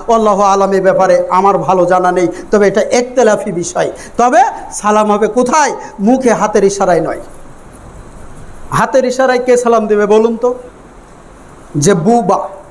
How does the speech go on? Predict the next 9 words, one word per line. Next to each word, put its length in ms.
মুখের 680
বাক্য 600
নেই, 360
ওই 220
হাত 240
উঁচু 200
করে 180
সালাম 400
দেয়, 160